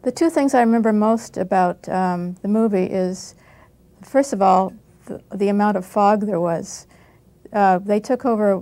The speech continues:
the largest stage in Shepperton Studios and just filled it with fog <laughs> all the time. And so I remember it was very cold in this, in the set. I think they had to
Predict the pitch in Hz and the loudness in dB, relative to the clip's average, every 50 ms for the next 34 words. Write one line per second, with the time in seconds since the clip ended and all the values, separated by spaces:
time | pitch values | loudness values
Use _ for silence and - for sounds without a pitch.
0 | 208 - 196 - 190 190 208 202 208 208 202 208 208 202 - - - 202 196 196 | -4 -12 -10 -6 -4 0 2 2 2 2 0 -2 -6 -6 -8 -8 -4 0 0 0
1 | 185 185 185 185 - - 185 185 180 180 175 - - - - - - 202 190 190 | 0 0 -4 -6 -10 -10 -8 -6 -6 -6 -8 -12 -16 -20 -16 -10 -6 -6 -6 -6
2 | - 185 - 185 180 185 - - 208 202 202 190 180 175 170 175 180 - - - | -8 -10 -8 -8 -10 -10 -8 -6 -6 -4 -2 -2 -2 -2 -4 -6 -8 -10 -8 -6
3 | 180 175 175 - - - - - _ _ - 247 220 208 - - - - - - | -6 -6 -8 -10 -16 -20 -20 -20 _ _ -4 -2 -2 -2 -4 -8 -20 -20 -20 -20
4 | - - - - - 262 262 262 240 196 170 - - 202 196 190 202 202 202 - | -20 -20 -10 -2 2 4 4 4 4 4 0 -2 -2 -2 -2 -2 -2 -4 -8 -12
5 | - - - - - 220 220 208 185 170 175 - 220 - 277 233 247 - - - | -20 -20 -18 -8 -4 0 2 2 2 2 0 -2 -2 0 0 -2 -2 -2 -4 -4
6 | - - 247 - - - 233 226 _ _ _ _ _ _ _ - 254 - 311 349 | 0 0 -2 -2 -2 -8 -10 -10 _ _ _ _ _ _ _ -8 -2 0 2 2
7 | 427 466 440 415 285 233 233 226 - 277 262 226 - - - 226 247 294 233 214 | 2 2 2 4 4 4 4 4 2 0 0 -2 -2 -2 0 2 2 2 2 2
8 | 233 214 208 202 202 202 202 - - 226 214 214 220 208 202 202 - - - 233 | 0 -2 -4 -4 -4 -6 -8 -10 -8 -6 -4 -4 -2 -4 -4 -6 -8 -10 -8 -6
9 | 214 208 - - 208 214 208 247 226 - 226 220 220 214 208 - 214 208 202 208 | -6 -6 -4 -6 -6 -6 -6 -8 -8 -8 -6 -4 -4 -4 -4 -4 -6 -8 -8 -10